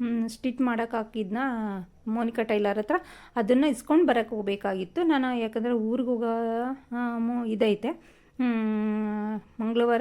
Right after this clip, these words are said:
ಊರಿಗೆ ಹೋಗ್ಬೇಕಂತಿದ್ದೀನಿ ನಾನು. ಸಂಡೇ ದಿನ ಹೋಗಿ ಇರೋದು. ಇನ್ನು ಇವತ್ತು ಮಂಡೇ ಅಲ್ವಾ, ಇವತ್ತು ಅಪ್ಲೋಡ್ ಮಾಡ್ತಿದ್ದೀನಿ ಫ್ರೆಂಡ್ಸ್, ಯಾಕಂದ್ರೆ ಲೇಟ್ ಆಯ್ತು. ಆ, ಫ್ರೆಂಡ್ಸ್, ನಾನು ಊಟ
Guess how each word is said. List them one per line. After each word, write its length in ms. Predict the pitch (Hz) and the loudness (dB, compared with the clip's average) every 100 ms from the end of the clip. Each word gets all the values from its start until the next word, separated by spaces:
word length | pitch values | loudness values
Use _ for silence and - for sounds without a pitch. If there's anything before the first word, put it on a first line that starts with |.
| 277 | 2
ಊರಿಗೆ 320 | 233 220 220 | 2 2 4
ಹೋಗ್ಬೇಕಂತಿದ್ದೀನಿ 840 | 220 208 208 202 196 170 220 - - - - _ - | 2 2 0 -4 -4 0 0 0 -6 -20 -20 _ -6
ನಾನು. 500 | 240 240 240 233 233 | -2 -2 -2 -2 -2
ಸಂಡೇ 380 | 247 233 240 240 | -2 0 2 2
ದಿನ 160 | 233 302 | 2 2
ಹೋಗಿ 960 | 277 226 226 220 214 208 269 269 226 220 | 2 0 0 0 0 0 -2 0 -2 -2
ಇರೋದು. 260 | 208 185 | -2 -2
ಇನ್ನು 480 | 214 208 302 320 247 | -2 0 -2 -4 -2
ಇವತ್ತು 580 | 240 262 262 - 339 262 | 0 -2 -4 -2 0 0
ಮಂಡೇ 280 | 247 240 254 | 0 0 0
ಅಲ್ವಾ, 220 | 220 262 | -2 -2
ಇವತ್ತು 340 | 277 247 247 | -2 -4 -4
ಅಪ್ಲೋಡ್ 300 | 240 - 214 | -6 -4 -4
ಮಾಡ್ತಿದ್ದೀನಿ 440 | 208 196 196 190 226 | -4 -6 -6 -6 -6
ಫ್ರೆಂಡ್ಸ್, 280 | 302 294 247 | -6 -6 -6
ಯಾಕಂದ್ರೆ 360 | 240 240 220 | -4 -4 -2
ಲೇಟ್ 200 | 220 220 | 0 0
ಆಯ್ತು. 220 | 208 208 403 - - - - 277 | -2 -2 -4 -8 -20 -20 -6 0
ಆ, 200 | 277 269 | 0 0
ಫ್ರೆಂಡ್ಸ್, 480 | 269 277 403 403 294 | 0 0 0 -2 0
ನಾನು 680 | 285 269 254 247 233 226 220 | 2 2 0 -2 -2 -4 -4
ಊಟ 280 | 226 233 | -4 -4